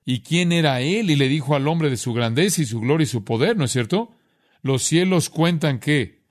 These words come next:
la gloria de Dios, el firmamento anuncia la obra de sus manos. Y Romanos uno dice, "Usted ve la tierra y puede ver que Dios existe, de tal manera que su naturaleza invisible es manifiesta por su creación visible y no tenemos excusa".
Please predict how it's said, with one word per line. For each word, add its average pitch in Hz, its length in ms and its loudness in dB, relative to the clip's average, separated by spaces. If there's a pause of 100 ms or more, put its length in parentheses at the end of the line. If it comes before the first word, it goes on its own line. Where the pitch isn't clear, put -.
la 127 340 2
gloria 147 560 2
de 107 160 -4
Dios, 107 240 -4
el 123 100 -4
firmamento 143 720 0
anuncia 143 480 0
la 123 80 2
obra 135 160 0
de 113 80 -2
sus 107 180 -4
manos. 147 400 -2 (380)
Y 139 140 2
Romanos 156 520 2
uno 160 220 2
dice, 131 420 2 (340)
"Usted 151 360 -2
ve 160 100 2
la 135 220 0
tierra 156 260 0
y - 20 -2
puede 143 280 0
ver 139 240 0
que 120 120 -4
Dios 123 300 -2
existe, 113 720 -2 (300)
de 127 120 0
tal 151 200 2
manera 147 340 2
que 127 140 -4
su 110 320 -6 (200)
naturaleza 127 640 0
invisible 135 600 2
es 120 100 2
manifiesta 120 800 0
por 113 160 -2
su 107 140 -6
creación 113 420 -2
visible 117 640 2 (320)
y 156 380 2
no 135 200 0
tenemos 131 340 -2
excusa". 120 520 -4